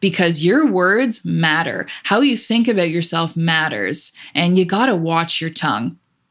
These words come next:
because that is a weapon. And it can be a weapon or <laughs> in all the wrong ways, or it can be a weapon in all the right ways. You know, we get to redefine what weapon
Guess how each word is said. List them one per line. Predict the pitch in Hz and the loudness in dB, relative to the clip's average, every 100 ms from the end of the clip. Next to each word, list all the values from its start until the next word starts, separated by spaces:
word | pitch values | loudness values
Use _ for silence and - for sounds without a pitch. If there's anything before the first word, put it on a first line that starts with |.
| _ - | _ -4
because | 185 175 160 | 0 0 0
that | 170 202 233 185 | 2 0 0 -4
is | 170 | -4
a | 165 | -4
weapon. | 151 156 160 196 185 165 143 - - - - - | -4 -4 0 0 0 -4 -8 -10 -16 -20 -14 -4
And | 196 | 0
it | 202 202 | 0 2
can | 220 | 2
be | 208 208 - | 2 2 0
a | 202 | 0
weapon | 247 269 370 - 170 208 392 - _ | 2 2 2 0 -2 -2 -4 -8 _
or | - 339 320 175 190 302 - - | 0 2 4 2 2 0 -2 -8
<laughs> | 190 - | -8 -4
in | 202 | 0
all | 240 330 | 2 2
the | 247 | 0
wrong | 226 269 247 | 2 2 0
ways, | 151 123 143 247 - - - - | -2 -4 -4 -4 -8 -16 -20 -4
or | 214 220 | 0 2
it | 226 220 | 0 0
can | 240 | -2
be | 214 208 | 0 2
a | 196 | 2
weapon | 175 190 185 185 170 165 | 2 2 0 0 -2 -2
in | 170 175 | -4 -4
all | 170 160 | -2 -2
the | 147 | 0
right | 117 147 - | 0 -2 -2
ways. | 117 110 113 - - - - - | -2 -2 -4 -8 -10 -12 -12 -8
You | 170 | -2
know, | 170 | 0
we | 180 170 | 0 0
get | 190 - - | 0 -4 -4
to | 180 | 0
redefine | 170 165 208 240 208 - 190 175 175 | 2 2 2 4 2 2 0 0 2
what | 170 - | 0 0
weapon | 165 165 165 151 147 151 | 0 0 -2 -2 -2 -4